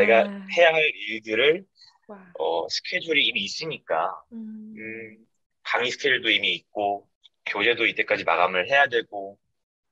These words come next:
Speaker 1: 그런 스케줄이 있으니까, 어, 해야만 하죠. 그리고 제 생각에 인간은 거의 누구나 벼락치기의 동물이기 때문에,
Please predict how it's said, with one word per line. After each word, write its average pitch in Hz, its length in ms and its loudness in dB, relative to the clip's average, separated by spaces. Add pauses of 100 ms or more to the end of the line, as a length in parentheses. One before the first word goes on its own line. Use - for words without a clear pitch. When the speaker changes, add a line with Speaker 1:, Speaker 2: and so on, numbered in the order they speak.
(300)
Speaker 1:
그런 95 160 -8
스케줄이 135 380 -2
있으니까, 107 640 -2 (280)
어, 73 280 -6 (1200)
해야만 196 300 8
하죠. 127 240 2 (400)
그리고 131 680 4 (420)
제 113 120 0
생각에 117 400 2
인간은 101 680 0 (480)
거의 117 320 6
누구나 90 440 -4 (360)
벼락치기의 104 920 0
동물이기 85 420 -8
때문에, 82 440 -4